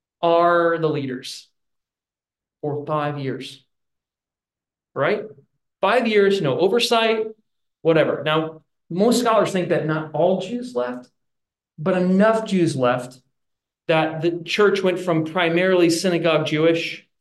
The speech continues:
to more Gentile Greek, right? Shaped by that. Then after five years of being gone, the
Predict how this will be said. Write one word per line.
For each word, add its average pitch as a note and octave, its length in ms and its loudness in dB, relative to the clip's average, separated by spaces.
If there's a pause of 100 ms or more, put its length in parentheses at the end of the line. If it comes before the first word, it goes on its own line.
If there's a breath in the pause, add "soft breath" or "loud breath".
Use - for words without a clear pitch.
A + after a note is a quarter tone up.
to F3 200 -4
more D#3 480 4
Gentile D3+ 640 -4
Greek, B2+ 240 -8 (960)
right? C3 300 -6
Shaped C3 300 -6
by - 120 -10
that. - 220 -16 (1160 loud breath)
Then G#3+ 100 2
after G#3+ 140 0
five A3+ 240 4
years A3 160 2
of E3+ 100 0
being E3+ 200 4
gone, G#3 480 2 (1600)
the E3+ 560 2